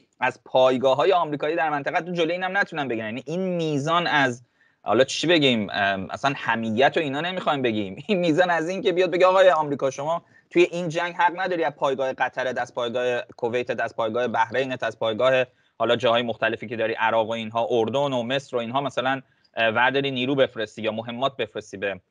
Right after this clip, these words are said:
اه، چیز. با اینا هم مخالفت کردم. من بعید می‌دونم از کشورهای اسلامی و عربی چیزی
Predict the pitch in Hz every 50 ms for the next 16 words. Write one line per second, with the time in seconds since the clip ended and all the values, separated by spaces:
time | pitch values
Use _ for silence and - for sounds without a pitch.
0 | _ _ _ _ - 110 101 95 - - 80 - - 139 151 165 180 190 208 226
1 | 220 196 - 170 156 165 - 180 165 147 - 113 113 123 165 233 247 214 214 214
2 | 240 247 208 175 170 131 123 117 113 110 110 107 - 113 107 - - 107 107 117
3 | 123 101 101 - - 110 104 110 110 104 90 85 104 104 104 104 123 131 123 -
4 | - - - 165 170 151 113 107 98 85 78